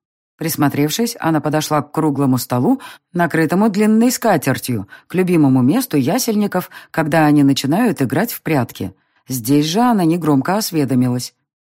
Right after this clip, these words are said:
"Сами выйдете? Или за шкирки вытащить?" Первым выполз белоголовый малыш Берил. За ними взъерошенные Тарма и Вил.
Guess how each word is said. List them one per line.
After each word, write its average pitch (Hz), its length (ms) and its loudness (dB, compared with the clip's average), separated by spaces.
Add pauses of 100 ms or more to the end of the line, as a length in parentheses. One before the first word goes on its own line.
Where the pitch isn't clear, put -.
(140)
"Сами 196 380 0
выйдете? 254 480 0 (320)
Или 208 200 2
за 226 140 2
шкирки 190 380 0
вытащить?" 160 560 -2 (580)
Первым 196 400 2
выполз 240 420 0
белоголовый 156 760 0
малыш 139 380 0
Берил. 117 420 -2 (400)
За 151 200 0
ними 190 420 4
взъерошенные 170 840 0
Тарма 214 500 0
и 240 140 0
Вил. 117 320 -4